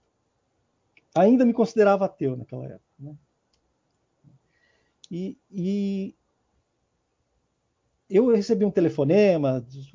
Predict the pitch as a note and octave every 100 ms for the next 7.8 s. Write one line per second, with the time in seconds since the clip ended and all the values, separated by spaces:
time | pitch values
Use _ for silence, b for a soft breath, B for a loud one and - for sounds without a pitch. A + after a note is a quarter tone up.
0 | E3+ - - A3+ G#3 D#3 A#2+ D#3+ F#3+ E3
1 | C3+ A#2+ - - C3 - C3+ _ - -
2 | C#3 A#2+ C3+ D3+ C3 B2+ - _ _ -
3 | D#3 C3+ - _ - C#3 - _ _ _
4 | _ _ _ _ _ - _ _ - _
5 | B3 A3 - G3+ E3+ A3+ F3 C#3 A2 -
6 | _ _ _ _ _ C#3 C3+ - F3+ -
7 | D3 A2 D3 E3+ C3 B2 A2 G#2